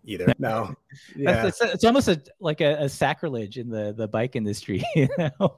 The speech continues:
Speaker 1: Yeah. Alcohol generally isn't my chemical. I'll have a glass of wine here and there. And I have not actually ripped legs off.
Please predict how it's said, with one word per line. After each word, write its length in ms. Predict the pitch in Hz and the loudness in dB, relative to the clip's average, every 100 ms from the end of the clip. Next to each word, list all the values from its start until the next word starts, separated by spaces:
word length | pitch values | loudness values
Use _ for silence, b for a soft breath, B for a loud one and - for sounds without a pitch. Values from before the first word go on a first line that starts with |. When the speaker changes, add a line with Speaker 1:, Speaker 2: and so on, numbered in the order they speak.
| - B B - | -8 B B -8
Speaker 1:
Yeah. 260 | 107 98 - | -6 -6 -2
Alcohol 380 | 143 143 135 131 | 2 4 4 4
generally 480 | 117 123 123 123 120 | 0 -2 0 0 -2
isn't 180 | 123 | -4
my 140 | 113 120 | -6 -6
chemical. 500 | 123 120 123 120 - - | -6 -6 -6 -8 -8 -6
I'll 200 | 120 110 | -4 -2
have 120 | 110 | -4
a 40 | |
glass 240 | 113 104 - | -4 -6 -6
of 80 | 101 | -8
wine 240 | 104 98 | -6 -6
here 140 | 98 | -8
and 120 | 95 95 | -8 -8
there. 220 | 92 - | -10 -6
And 300 | 143 123 117 - | 0 2 0 2
I 80 | 120 | 4
have 120 | 127 | 6
not 200 | 135 131 123 | 6 4 4
actually 380 | 120 - 120 110 | 0 0 -4 -4
ripped 320 | 110 - - - | -6 -8 -14 -10
legs 260 | 107 95 | -8 -6
off. 400 | 92 92 - - | -6 -6 -8 -14